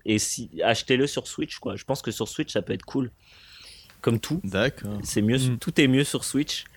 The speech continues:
Speaker 2: Ouais.
Speaker 1: Et
Speaker 3: On en parlera
Speaker 1: bon,
Speaker 3: après,
Speaker 1: après, tout est plus cher, malheureusement.
Speaker 2: Ouais, exactement, bien résumé. <laughs>
Speaker 3: Ouais.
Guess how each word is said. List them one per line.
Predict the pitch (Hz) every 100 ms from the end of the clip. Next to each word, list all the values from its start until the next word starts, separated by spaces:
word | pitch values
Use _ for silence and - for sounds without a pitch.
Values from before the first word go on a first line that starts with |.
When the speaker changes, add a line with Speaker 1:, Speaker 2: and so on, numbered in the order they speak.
| - -
Speaker 2:
Ouais. | 110 113 110 107 107
Speaker 1:
Et | 104
Speaker 3:
On | 104
en | 107
parlera | 107 139 139 135
Speaker 1:
bon, | 107 123
Speaker 3:
après, | 110 110
Speaker 1:
après, |
tout | 135 139 135
est |
plus | - 123
cher, | - 104 98
malheureusement. | 98 107 98 113 - - _ -
Speaker 2:
Ouais, | 101 107 -
exactement, | 98 - 135 - 139 117
bien | 104 117 120
résumé. | 131 123 113 107 160 - -
<laughs> | 139 - 120
Speaker 3:
Ouais. | 120